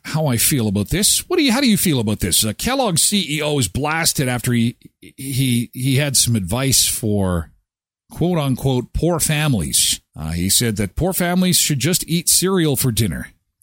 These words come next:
Uh, he gets his talking points from Chrystia Freeland, who also says that to stretch a dollar, people, par-, uh, families should just cancel their Disney Plus subscriptions.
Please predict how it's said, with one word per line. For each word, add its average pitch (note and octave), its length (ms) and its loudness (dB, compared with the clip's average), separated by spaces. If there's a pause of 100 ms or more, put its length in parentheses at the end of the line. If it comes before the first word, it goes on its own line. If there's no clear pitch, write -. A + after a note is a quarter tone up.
Uh, F#2 200 -2
he A#2 160 2
gets D#3 260 0
his C#3+ 320 2
talking C#3+ 460 -2
points A#2+ 280 0
from G#2 200 0
Chrystia G#2 340 -4
Freeland, G2+ 400 0
who F2+ 140 2
also A2 320 0
says G#2 320 0
that E2 220 -2
to C#2 200 -8
stretch C3 380 -2
a - 20 0
dollar, C#3 640 0 (100)
people, A2 420 0
par-, D3 280 -2
uh, G#2 160 0
families D#3 420 2
should G#2+ 240 0
just D3 280 0
cancel D#3 520 0
their B2+ 200 0
Disney D#3 400 0
Plus E3+ 260 0
subscriptions. - 720 0